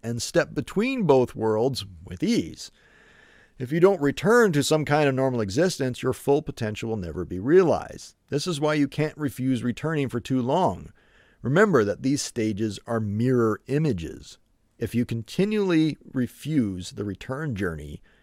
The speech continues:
you could possibly end up at the same place as refusal of the call would have left you, and the entire journey would come to a bitter end. The more I refused my own return journey, which I didn't even realize I was doing, the more bitter and depressed and angry at the world I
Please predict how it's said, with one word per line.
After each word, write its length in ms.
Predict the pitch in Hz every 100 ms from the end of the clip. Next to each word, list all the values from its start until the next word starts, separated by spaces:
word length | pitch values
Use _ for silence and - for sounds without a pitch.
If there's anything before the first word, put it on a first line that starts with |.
| _
you 100 | 113
could 200 | - -
possibly 520 | - 165 - 127 127
end 160 | 113 113
up 140 | 113
at 60 | -
the 80 | 95
same 440 | - 123 135 143
place 360 | - 98 90 -
as 160 | 85
refusal 500 | 92 - 101 92 92
of 80 | 82
the 80 | 87
call 400 | - 160 156 -
would 100 | 160
have 140 | 76
left 260 | 156 - -
you, 220 | - - _ _ _ -
and 160 | 113
the 80 | 113
entire 400 | 110 - - 170
journey 560 | 104 127 170 127 117 110 - _ _ 113
would 220 | 113 107
come 240 | - 120 110
to 100 | 110
a 60 |
bitter 260 | 98 110 110
end. 440 | 135 98 - - _ _ _ _ _ _ _
The 100 | 131
more 260 | 156 214 196
I 40 |
refused 420 | 160 135 156 151
my 160 | 127 123
own 260 | 147 185 226
return 420 | 165 117 107 92
journey, 360 | 92 87 110
which 340 | 101 104 - - _ -
I 100 | 98
didn't 220 | 101 123
even 180 | 113 101
realize 400 | 101 113 101 90
I 60 | 80
was 160 | 80
doing, 460 | 101 156 127 95 90
the 60 |
more 160 | 104 120
bitter 440 | 87 113 117 117
and 100 | 110
depressed 460 | 92 - 110 107 -
and 100 | 90
angry 400 | 101 107 104 104
at 60 | 101
the 80 |
world 360 | 95 95 95 101
I 320 | 92 98 95